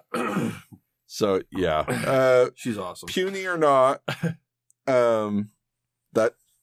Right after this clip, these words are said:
Speaker 2: that shit's kinda painful.
Speaker 1: Yeah, no, no, it, it, yeah. So I'm, I've always been like, "Give me the fucking shot. I want the shit to be over with." Fucking,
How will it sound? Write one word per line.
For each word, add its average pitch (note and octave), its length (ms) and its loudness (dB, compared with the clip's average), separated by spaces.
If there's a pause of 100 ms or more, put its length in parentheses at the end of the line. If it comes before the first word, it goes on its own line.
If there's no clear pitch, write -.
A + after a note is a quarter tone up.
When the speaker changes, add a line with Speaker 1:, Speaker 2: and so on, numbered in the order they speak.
(220)
Speaker 2:
that A2+ 180 0
shit's - 460 -6 (460)
kinda B2 280 -2
painful. B2+ 640 0 (1000)
Speaker 1:
Yeah, A3+ 280 -8 (220)
no, G3 300 -4 (200)
no, F#3+ 320 -8
it, G3 260 -8
it, F#3 180 -6 (400)
yeah. C3+ 220 -4 (160)
So E3 520 -2 (100)
I'm, G3+ 260 -6 (140)
I've F#3 360 -8
always E3+ 420 -6
been B2 480 -6 (180)
like, A2 380 -6 (580)
"Give D3 140 -8
me C#3+ 80 -16
the C3 120 -10
fucking B2+ 320 -8
shot. A2 360 -6 (440)
I B2+ 100 -4
want A#2+ 220 -4
the A2+ 100 -8
shit B2 200 -8
to A#2 60 -16
be G#2+ 160 -8
over G#2 240 -8
with." G2+ 320 -10 (600)
Fucking, G#2 400 -8